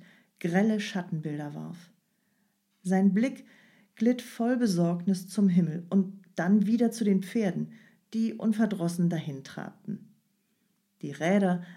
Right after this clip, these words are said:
arbeiteten sich knirschend durch den Schotter der Straße. Die Achsen knarrten, sonst hörte man nichts als das Keuchen der Pferde und den Schlag ihrer Hufe.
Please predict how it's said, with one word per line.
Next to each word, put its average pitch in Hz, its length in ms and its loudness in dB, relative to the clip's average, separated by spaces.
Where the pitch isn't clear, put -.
arbeiteten 220 640 2
sich 165 180 -2
knirschend 214 540 2
durch 180 160 0
den 151 160 -6
Schotter 202 420 -4
der 165 140 -4
Straße. 160 600 -8
Die 175 240 -10
Achsen 202 480 -4
knarrten, 196 800 0
sonst 269 560 -4
hörte 359 320 -4
man 175 240 8
nichts - 420 2
als 214 260 -4
das 170 260 -6
Keuchen 208 440 0
der 143 120 -4
Pferde 202 480 -2
und 175 140 -2
den 160 100 0
Schlag 156 360 -6
ihrer 190 360 -2
Hufe. - 400 -12